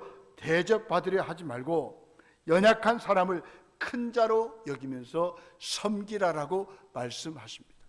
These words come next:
본문에 나오는 제자들은 예수님의 고난 예고를 들은 후에 두려워하며 걱정했습니다.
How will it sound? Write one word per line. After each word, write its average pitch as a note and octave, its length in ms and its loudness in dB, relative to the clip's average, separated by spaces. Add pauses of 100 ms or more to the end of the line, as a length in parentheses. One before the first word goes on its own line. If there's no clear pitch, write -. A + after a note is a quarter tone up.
(2000)
본문에 A#3+ 320 6
나오는 A#3 340 6
제자들은 C#3+ 800 -2
예수님의 D3 380 -4
고난 G3 460 2 (320)
예고를 G3 520 0 (180)
들은 C#3 240 -8
후에 A#2 400 -10 (440)
두려워하며 F3 680 -2 (360)
걱정했습니다. C#3+ 880 -10